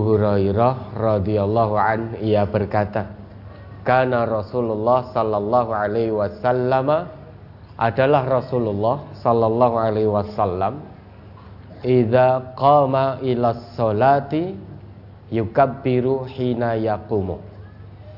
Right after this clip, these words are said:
Apabila beliau hendak memulai solat,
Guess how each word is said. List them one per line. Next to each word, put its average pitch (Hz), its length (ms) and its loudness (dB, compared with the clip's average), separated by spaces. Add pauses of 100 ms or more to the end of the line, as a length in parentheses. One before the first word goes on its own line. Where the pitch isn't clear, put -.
(640)
Apabila 123 640 4
beliau 127 480 2
hendak 123 480 0
memulai 127 640 2
solat, 110 400 -2